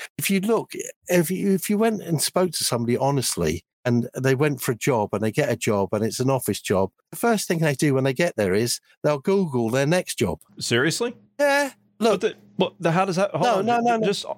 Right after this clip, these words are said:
Speaker 2: how does that make any sense? They just got that job. Why would they Google their next job?
Speaker 1: Well, it's simple. When you,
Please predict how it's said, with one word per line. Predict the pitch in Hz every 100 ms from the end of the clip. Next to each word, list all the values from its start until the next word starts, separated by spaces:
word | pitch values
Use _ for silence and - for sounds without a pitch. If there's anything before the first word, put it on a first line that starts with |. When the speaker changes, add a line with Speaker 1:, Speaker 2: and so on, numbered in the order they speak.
| -
Speaker 2:
how | 160
does | 226
that | 226
make | 190 165
any | 160
sense? | - 220 123 -
They | 143
just | 185 165 -
got | 160 -
that | 135 127 110
job. | 185 123 90
Why | 131
would | 143 139
they | 131
Google | 123 170 147
their | 117 113
next | 160 -
job? | 98 87 95 - _
Speaker 1:
Well, | 180 185
it's | 147 -
simple. | 240 202 104 73 -
When | 190 226 262 247 214
you, | 196 196 185